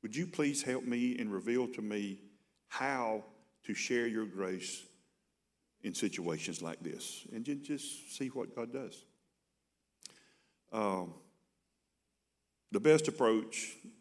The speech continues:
is just rest on God. And, and just,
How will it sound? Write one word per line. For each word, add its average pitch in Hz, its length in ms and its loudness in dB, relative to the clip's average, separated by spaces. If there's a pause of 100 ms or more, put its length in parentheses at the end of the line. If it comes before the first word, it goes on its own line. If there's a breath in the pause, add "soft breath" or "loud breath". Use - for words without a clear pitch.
(140)
is 98 380 0
just 120 280 2 (160)
rest 151 380 2
on 147 160 -2
God. 143 380 -6
And, 98 260 -6
and 110 140 -4
just, 135 180 -6